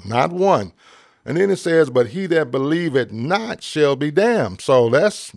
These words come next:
look at reference, uh, Mark sixteen sixteen. Uh, go ahead and make note of that scripture there. And so one of the things that we do in society is, uh, we take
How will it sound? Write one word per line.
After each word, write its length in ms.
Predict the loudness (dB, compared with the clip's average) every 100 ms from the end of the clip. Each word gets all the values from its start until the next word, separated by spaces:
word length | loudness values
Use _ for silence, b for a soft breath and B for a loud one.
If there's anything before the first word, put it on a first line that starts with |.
| _
look 240 | 0 0 4
at 180 | 0 2
reference, 680 | 0 0 -2 -4 -4 -10 -2
uh, 320 | 0 2 0
Mark 400 | 0 0 0 -4
sixteen 680 | -6 -6 -6 -6 -4 -2 -4
sixteen. 880 | -2 -2 -2 -6 -6 -6 -6 -12 _ b b b b -6
Uh, 260 | -4 -2 0
go 260 | 6 6
ahead 240 | 6 2 2
and 160 | 0
make 240 | -2 -4 -4
note 480 | 0 2 2 0 _ _
of 220 | -6 -4
that 160 | -2 -2
scripture 560 | -6 -2 -2 -2 -2 0
there. 360 | 2 2 0 -10 _ _ _ _ _ _ _ _ _ -4
And 200 | -2 0
so 200 | 2 2
one 300 | 2 0 0
of 60 | -2
the 100 | -2
things 480 | 0 0 0 -4 -2
that 260 | 0 -2
we 180 | -4 -10
do 380 | -4 -4 -2 -4
in 100 | -4
society 840 | -8 -12 -6 -2 0 -2 -4 -10 -8
is, 560 | -8 -6 -8 -12 -16 b b b b b b
uh, 360 | -2 0 0 -4 -6
we 240 | -6 -6
take 500 | -6 -2 0 0